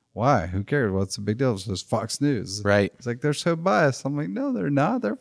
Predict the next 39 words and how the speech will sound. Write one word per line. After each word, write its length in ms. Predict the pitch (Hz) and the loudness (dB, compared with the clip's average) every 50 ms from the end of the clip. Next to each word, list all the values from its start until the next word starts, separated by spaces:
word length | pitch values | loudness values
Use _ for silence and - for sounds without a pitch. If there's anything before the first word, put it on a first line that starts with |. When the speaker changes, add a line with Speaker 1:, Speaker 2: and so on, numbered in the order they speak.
| _ | _
Speaker 1:
fine." 480 | - 311 294 320 294 - - 151 143 131 131 - | -4 -2 0 0 0 0 0 0 0 -2 -4 -2
Speaker 2:
Yep. 220 | - 95 101 107 - - - | 2 2 2 2 0 -4 -2
Speaker 1:
And 140 | - 135 127 | 0 0 2
so 260 | - - 139 139 139 | 4 4 4 6 4
I 180 | - - 139 151 | 4 2 0 0
really 340 | 165 165 170 156 139 135 127 | 2 2 2 2 4 4 4
have, 480 | 120 127 127 131 123 117 110 101 104 - _ _ - | 4 4 4 4 4 2 0 -2 -6 -10 _ _ -10
uh, 360 | 101 101 95 92 87 92 - - _ _ _ _ _ _ | -8 -8 -8 -10 -12 -16 -18 -20 _ _ _ _ _ _
switched, 760 | - - - - - 208 240 233 - - - - - - - | -12 -10 -8 -2 0 0 0 0 -2 -6 -8 -8 -10 -14 -16
not, 340 | - - 123 123 131 - - - - | -14 -8 -4 -2 -2 -2 -4 -4 0
you 180 | 120 135 135 | 2 4 6
know, 160 | 127 123 123 117 | 6 6 4 4
just 240 | 117 123 117 - - | 2 -2 -2 -2 -2
understanding, 840 | - 123 127 131 120 - - - 131 127 131 135 135 123 113 107 107 | 0 2 4 4 2 0 -2 0 2 2 4 4 2 2 2 0 0
like, 260 | 101 98 95 - _ _ _ _ _ _ _ _ _ _ - | 0 -2 -4 -6 _ _ _ _ _ _ _ _ _ _ -2
oh 180 | 123 131 131 | 0 2 4
my 240 | 117 110 113 107 107 | 4 4 4 4 2
gosh, 460 | 98 107 110 113 92 95 120 - - - | 2 0 0 0 0 -2 -6 -12 -12 -8
Fox 340 | - 104 98 104 - - - | -6 -4 -4 -6 -8 -8 -6
News 240 | 110 104 98 101 104 | -4 -4 -4 -6 -8
is 140 | 92 95 98 | -10 -8 -6
insanely. 520 | 98 98 - - 113 117 113 107 104 98 - - - - - - _ - | -6 -6 -4 -2 -2 -2 0 -2 -4 -6 -8 -14 -20 -20 -20 -20 _ -8
So 200 | - - 170 156 | 0 2 4 6
all 180 | 151 165 185 185 | 6 6 6 6
that 160 | 170 147 - | 6 4 4
to 120 | 135 123 - | 2 0 -2
say 260 | - - 120 104 104 | 0 0 2 2 2
that 180 | 104 104 - - | 2 0 0 0
I 120 | 117 113 | 0 -2
think 540 | - - - 139 131 131 135 127 - - _ _ _ _ _ _ _ _ - | -2 0 2 4 4 4 4 2 -2 -10 _ _ _ _ _ _ _ _ -4
the 100 | 120 110 | -4 0
people 360 | - 156 170 170 160 135 127 | 2 2 4 4 4 4 6
in 60 | 120 120 | 6 6
my 180 | 117 117 120 | 6 6 4
life 460 | 117 113 104 104 101 101 101 104 - - | 2 2 0 -2 -2 -4 -4 -6 -6 -4
who 220 | - 131 123 117 107 | 0 2 2 4 4
are 120 | 104 104 | 2 0
still 340 | 98 - - - 120 110 101 | -2 -4 -2 2 2 2 2
supporting 720 | 98 - - 101 - - 117 113 104 101 98 98 92 | 0 -4 -8 -8 0 2 4 4 4 4 2 0 0